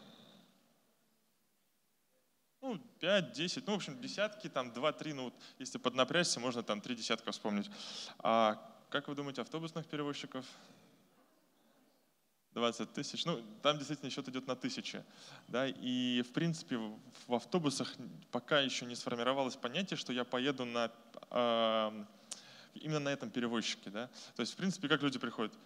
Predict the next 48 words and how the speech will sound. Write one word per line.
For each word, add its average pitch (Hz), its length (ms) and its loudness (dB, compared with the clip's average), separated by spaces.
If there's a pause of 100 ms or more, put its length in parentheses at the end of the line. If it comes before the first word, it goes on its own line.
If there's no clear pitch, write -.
Я, 139 240 2
мне 143 140 -2
нужен 151 200 0
ближайший 135 340 2
автобус 131 320 -4
в - 20 -16
Тулу. 110 280 -2 (280)
Там 123 100 -6
нет 131 100 -4
такого, 156 300 -2
что - 160 -10
мне 123 140 -6
нужен, 110 340 -4 (220)
а, - 160 -8
ближайший 117 460 2
автобус 107 340 -4
в - 60 -16
Тулу, 196 280 2
там 113 180 0
перевозчика, 127 680 0 (260)
а, 110 140 0
лучшие 127 260 0
автобусы 117 420 -2
России, 110 340 -2
да? 101 160 -4 (260)
Ну, 143 80 -6
пока 113 240 -2
как 131 160 -2
бы 120 80 2
этого 127 180 -2
нет. 113 220 -4 (500)
А, 107 320 0
это 156 160 -2
тоже 147 240 2
надо 127 160 0
понимать, 135 420 -2
что - 300 -2
рынок 147 260 0
очень 135 240 2
дефрагментирован, 123 840 -2 (140)
там 117 140 -4
даже 127 180 0
самые 127 260 0
крупные 123 320 0
перевозчики, 120 760 -2
как 107 80 -2
бы 104 80 -4
там 104 240 -6